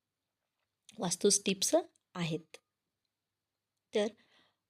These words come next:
पहिली गोष्ट म्हणजे जेव्हा आपण दररोज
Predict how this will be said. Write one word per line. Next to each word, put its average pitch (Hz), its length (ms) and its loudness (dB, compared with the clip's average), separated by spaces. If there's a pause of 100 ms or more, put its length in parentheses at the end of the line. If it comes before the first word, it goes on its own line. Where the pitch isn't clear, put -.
(160)
पहिली 254 280 0
गोष्ट - 280 4
म्हणजे 226 460 2 (800)
जेव्हा 254 340 2 (120)
आपण 196 400 -4 (1300)
दररोज 214 480 8